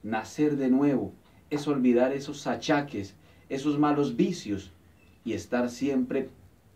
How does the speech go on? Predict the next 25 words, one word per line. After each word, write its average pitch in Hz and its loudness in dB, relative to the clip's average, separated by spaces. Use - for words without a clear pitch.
dóciles 165 0
a 101 -4
la 107 0
gracia 117 -2
del 101 -2
Señor, 90 -6
a - 6
ir 175 4
cambiando 190 4
y 185 2
renovándonos 147 2
cada 131 2
día 104 -2
para 104 -2
llegar 104 0
a 120 2
ese 120 -4
gran 127 0
nivel 143 0
de 107 -4
enaltecer 104 -4
el 104 -4
nombre 113 0
del 95 -4
Señor. 87 -8